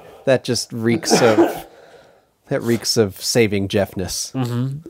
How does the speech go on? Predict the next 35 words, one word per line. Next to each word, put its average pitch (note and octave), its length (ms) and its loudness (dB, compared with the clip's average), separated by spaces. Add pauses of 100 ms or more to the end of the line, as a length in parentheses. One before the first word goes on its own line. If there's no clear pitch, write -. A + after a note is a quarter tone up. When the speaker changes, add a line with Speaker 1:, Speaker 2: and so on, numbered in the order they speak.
(140)
Speaker 2:
The, C3 760 2
the, A2+ 80 -6
what A#2+ 400 0
I B2+ 60 4
argued B2 400 2
and A#2 100 -6
took C#3 160 0
away B2 380 4
his B2 180 0
twenty-point A#2+ 540 -2
callback, C3+ 420 2
did A#2 120 -6
that A#2+ 160 2
reek B2+ 220 0
of B2+ 100 2
saving C3 360 0
Jeffness? D3 520 0 (200)
Speaker 1:
I D#3+ 220 2
don't G#2 100 0
know F#2 80 -4
about F2 220 -6
that. F#2 180 -4
Speaker 2:
I E3 80 2
could G3+ 180 0
have D3+ 100 -4
said E3+ 180 0
nothing E3 320 2
and A#2+ 100 2
it A#2 60 2
would A#2+ 120 4
have A2 120 -6
been A#2 200 2
still A#2 380 2
a, G#2 360 4
a, G#2 280 2